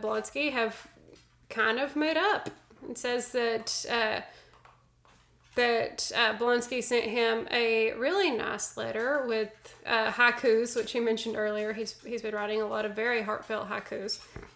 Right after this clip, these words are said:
to each of his victims. And they kinda buried the hatchet. And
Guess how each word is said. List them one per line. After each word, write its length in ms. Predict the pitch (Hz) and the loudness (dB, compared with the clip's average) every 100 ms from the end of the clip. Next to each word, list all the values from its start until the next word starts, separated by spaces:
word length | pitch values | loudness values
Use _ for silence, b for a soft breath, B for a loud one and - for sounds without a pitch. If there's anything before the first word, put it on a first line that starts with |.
| - - 233 | -20 -14 -4
to 180 | 262 240 | 0 0
each 140 | 226 | 0
of 100 | 226 | -2
his 140 | 226 | -2
victims. 560 | - 220 208 208 214 - B B B _ _ _ | -4 -4 -4 -6 -6 -8 B B B _ _ _
And 420 | 302 320 294 - | 2 2 0 -2
they 100 | 302 | -4
kinda 240 | 302 320 320 | 0 -2 0
buried 280 | 311 330 320 | 0 0 0
the 60 | |
hatchet. 440 | 311 427 - - - - | 0 2 0 -2 -6 -2
And 640 | 262 262 254 247 240 233 | 2 4 6 4 4 0